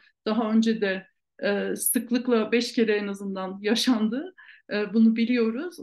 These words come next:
E, fakat şu anda içinde bulunduğumuz krizin diğer krizlerle karşılaştırıldığında insan yapımı, sermaye yapımı bir kriz olduğunu, çok daha hızlı,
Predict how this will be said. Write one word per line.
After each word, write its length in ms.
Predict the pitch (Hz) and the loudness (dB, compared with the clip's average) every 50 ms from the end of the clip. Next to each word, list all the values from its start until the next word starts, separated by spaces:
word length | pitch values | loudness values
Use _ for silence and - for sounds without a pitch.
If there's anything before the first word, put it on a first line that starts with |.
| 226 - _ _ - - | -18 -18 _ _ -14 -6
E, 280 | - 220 226 226 226 226 226 - - | -2 0 2 2 2 0 0 -2 -2
fakat 460 | 285 277 277 - 349 370 381 - - - | -2 -2 -2 -2 -4 -4 -4 -6 -12 -10
şu 180 | - - 359 | -6 -2 0
anda 220 | 349 349 320 302 302 | 2 4 4 4 4
içinde 320 | 285 - - 277 277 240 | 4 2 2 2 2 2
bulunduğumuz 840 | 254 240 254 247 233 240 240 233 240 240 240 233 226 - - - _ | 0 -2 0 0 0 0 0 0 0 0 -2 -2 -4 -8 -12 -12 _
krizin 600 | - - 294 302 294 - - 262 285 330 - - _ _ _ - _ _ _ _ - | -6 -2 2 2 2 2 2 -2 -4 -6 -8 -12 _ _ _ -20 _ _ _ _ -2
diğer 320 | 254 294 311 320 320 311 | 0 2 2 2 0 0
krizlerle 580 | - 311 302 285 294 - 285 277 277 269 269 269 | 0 0 0 2 0 0 0 2 2 2 0 0
karşılaştırıldığında 1200 | 269 302 285 294 285 - 262 262 254 254 - 254 226 254 233 233 240 240 240 247 254 - - - - - - _ _ _ _ - | 0 -2 -2 -2 -2 -4 -4 -4 -4 -6 -6 -6 -6 -6 -6 -6 -4 0 0 2 2 0 -2 -6 -8 -12 -16 _ _ _ _ 2
insan 380 | 247 226 247 233 - 302 285 285 | 4 4 4 4 4 2 2 4
yapımı, 380 | 277 254 - - 214 202 202 | 4 2 2 -2 -6 -8 -10
sermaye 640 | - - - 240 233 240 247 247 247 254 277 294 285 | -8 -4 -2 0 0 0 0 0 0 0 0 0 0
yapımı 360 | 254 226 - - 208 208 202 | -2 -4 -6 -10 -14 -12 -12
bir 120 | 202 220 - | -12 -8 -4
kriz 260 | - 233 220 220 220 | -2 -2 -2 -2 -2
olduğunu, 600 | 220 202 190 185 - 196 196 220 247 302 - - | -4 -4 -4 -6 -10 -8 -4 -4 -4 -4 -6 -8
çok 280 | - - 254 247 - - | -6 -4 -4 -2 -2 0
daha 340 | 254 262 277 277 269 269 - | 0 2 2 2 2 0 0
hızlı, 500 | 254 220 233 226 262 277 269 269 - | -2 -2 0 0 0 2 0 0 -4